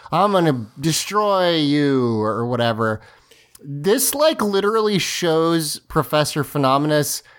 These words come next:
uh, you know, he's describing what would happen if,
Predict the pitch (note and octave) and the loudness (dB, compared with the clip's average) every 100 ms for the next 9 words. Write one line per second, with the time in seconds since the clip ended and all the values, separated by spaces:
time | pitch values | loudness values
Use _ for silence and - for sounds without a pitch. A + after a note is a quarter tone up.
0 | _ _ _ C#3+ C3+ B2+ B2+ A#2+ _ _ | _ _ _ 0 2 4 2 0 _ _
1 | D3+ D#3 D#3+ D3+ D#3 D3+ D3 - D#3 C#3+ | -6 0 2 2 2 2 0 0 0 2
2 | E3 D#3+ D#3 C3+ B2+ A#2+ G2+ A#2+ C3 C3 | 2 2 2 2 0 -2 -2 0 0 2
3 | B2 A#2 A2+ A2 - _ _ - C3 B2 | 2 2 0 -4 -10 _ _ -2 -2 -2